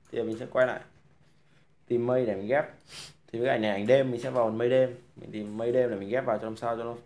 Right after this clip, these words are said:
nó thật. Đấy, thì ở trong này có rất là nhiều mây khác nhau, thì mọi người sẽ tìm một cái mây bất kỳ. Ở đây mình có thể tìm cái mây này. Thì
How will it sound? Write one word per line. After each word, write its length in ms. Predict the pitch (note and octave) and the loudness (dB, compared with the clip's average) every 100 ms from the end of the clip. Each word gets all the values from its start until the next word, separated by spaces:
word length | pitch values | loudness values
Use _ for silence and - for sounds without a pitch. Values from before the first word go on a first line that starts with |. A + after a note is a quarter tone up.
| - _ - | -20 _ -18
nó 60 | B2 | -6
thật. 180 | A#2+ - - _ _ _ _ _ _ _ _ _ _ _ _ _ _ _ _ _ _ _ _ _ | -6 -6 -12 _ _ _ _ _ _ _ _ _ _ _ _ _ _ _ _ _ _ _ _ _
Đấy, 120 | - B2 | -8 -4
thì 80 | |
ở 120 | G#2 G2+ | 0 0
trong 220 | C3 C3 | 0 -2
này 140 | A#2 | -2
có 60 | B2 | 0
rất 100 | D#3 | 0
là 80 | D3 | 2
nhiều 160 | A#2+ | 2
mây 160 | A2+ B2+ | 2 0
khác 100 | C#3+ | -2
nhau, 340 | C3+ B2 B2 | 0 0 -2
thì 80 | A#2+ | -6
mọi 100 | G#2+ | -8
người 100 | G#2 | -8
sẽ 120 | A2+ | -8
tìm 140 | - G#2 | -6 -6
một 60 | |
cái 100 | G#2 | -4
mây 100 | A2+ | -4
bất 140 | B2 B2+ | -4 -4
kỳ. 260 | A2+ G#2 G2+ | -4 -4 -6
Ở 80 | - | -6
đây 140 | A2 | -6
mình 100 | G#2+ | -6
có 60 | G#2+ | -8
thể 100 | G#2+ - | -10 -10
tìm 100 | G2+ | -12
cái 80 | |
mây 140 | G2+ G2+ | -10 -10
này. 120 | G2+ - - _ _ _ _ _ _ _ _ _ _ _ _ _ | -12 -18 -20 _ _ _ _ _ _ _ _ _ _ _ _ _
Thì 100 | A2+ | -14